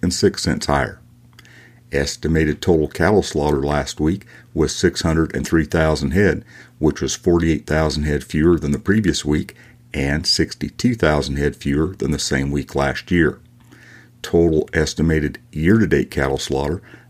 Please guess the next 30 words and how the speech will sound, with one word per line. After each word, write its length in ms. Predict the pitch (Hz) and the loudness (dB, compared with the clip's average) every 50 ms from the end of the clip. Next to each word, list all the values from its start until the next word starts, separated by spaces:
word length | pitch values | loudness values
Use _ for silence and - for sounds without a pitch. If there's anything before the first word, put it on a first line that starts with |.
| - - | -8 -6
of 160 | 71 - - | -4 -2 0
eight 220 | 73 80 78 - - | 0 0 0 -2 -4
point 260 | - 85 78 76 76 | -2 0 2 2 2
eight 180 | 76 76 - | 0 0 -2
million 340 | - 78 90 107 110 87 71 | 0 2 4 4 4 4 2
head 280 | 71 69 69 - - - - - - - - _ - | 2 0 0 0 -2 -4 -10 -20 -20 -20 -20 _ -8
was 260 | - 65 69 64 - - | -4 -2 -2 -2 -4 -6
two 260 | - - - 87 73 | -6 0 0 2 2
hundred 320 | 78 78 76 76 76 - - | 2 2 2 0 0 -2 -2
and 160 | 71 73 65 | -4 -4 -4
fifty-three 580 | - - 95 113 - 101 87 - - 78 76 69 | 0 0 0 0 2 0 -2 0 0 0 0 0
thousand 460 | - 76 71 69 69 67 - 62 60 | 0 0 0 2 0 0 -2 -4 -4
head 260 | 67 71 69 65 67 | -2 0 -2 -2 0
less, 340 | 69 73 73 76 101 - - - - - - - _ - | -2 -2 0 -2 -4 -6 -10 -14 -20 -20 -20 -20 _ -4
or 300 | - 78 73 78 78 69 - - | 0 2 4 4 4 2 -2 -8
two 200 | - - 78 76 | -8 -2 -2 -2
point 320 | 73 - - 78 76 76 82 | -2 0 0 0 2 2 2
eight 200 | 98 - - - | 2 0 0 -2
percent 360 | - - - - 67 - - | -4 -4 -2 -2 -4 -2 0
less 380 | 69 76 71 64 55 - - - _ | 0 0 0 0 -2 -4 -10 -14 _
than 120 | - 76 73 | -2 0 0
the 80 | 71 | 0
same 280 | - - 71 67 67 62 | 0 -2 -2 -2 -2 -2
period 360 | - - 71 65 65 65 - | 0 0 2 2 2 0 -2
last 400 | 67 69 69 64 - - - - | -2 -2 -2 -2 -4 -6 -6 -2
year. 260 | 73 67 62 - - - - - - - - _ - - - - - - - - _ - - | -2 -2 -2 -4 -8 -16 -20 -20 -20 -20 -20 _ -20 -20 -20 -20 -20 -20 -20 -20 _ -10 -4
Estimated 680 | 73 71 69 - - - - 78 78 76 71 71 67 69 | -2 -2 -2 -2 -4 -4 0 0 2 2 2 0 -2 0
year-to-date 600 | 76 78 80 78 76 71 78 76 71 - - - | 2 2 2 2 2 2 2 0 0 0 -2 0
beef 220 | 87 92 - - | 0 0 0 2
production 520 | - 82 73 69 65 - - 71 71 - | 0 2 2 2 0 -2 -2 -4 -4 -4